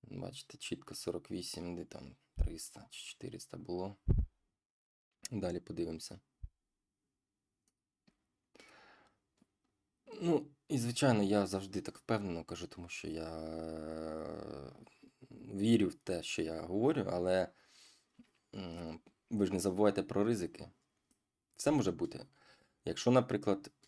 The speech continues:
ми можемо вгору піти, все ж може бути, то максимум, ну, якщо ви, наприклад, стоїте в шорті, я можу залетіти в шорт, то стоп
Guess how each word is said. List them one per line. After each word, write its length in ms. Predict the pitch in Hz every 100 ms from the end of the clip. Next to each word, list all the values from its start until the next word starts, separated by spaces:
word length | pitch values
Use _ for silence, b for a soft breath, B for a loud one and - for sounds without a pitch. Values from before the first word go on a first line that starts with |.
| _ _
ми 260 | - 113 104
можемо 360 | 98 95 98 95
вгору 320 | 104 117 90
піти, 380 | - - 80 85
все 200 | - 90
ж 100 | 92
може 180 | 87 90
бути, 360 | 90 73 57 - _ _ _
то 400 | - 98 95 92 - _ _ b b b b b b b _ _ _ _
максимум, 800 | 107 101 120 123 - 80 78 85
ну, 120 | 104 107
якщо 280 | 101 -
ви, 120 | 98 98
наприклад, 420 | 87 98 - 90
стоїте 340 | - 90 101
в 60 | 98
шорті, 400 | - 87 - 82
я 120 | 85
можу 240 | 85 80
залетіти 340 | 78 85 80 85
в 40 |
шорт, 420 | - 107 120 - -
то 320 | 90 85 82 - _ _ _ _ _ _ _ _ _ _ _ _ _ - B B B B _
стоп 460 | - - 107 107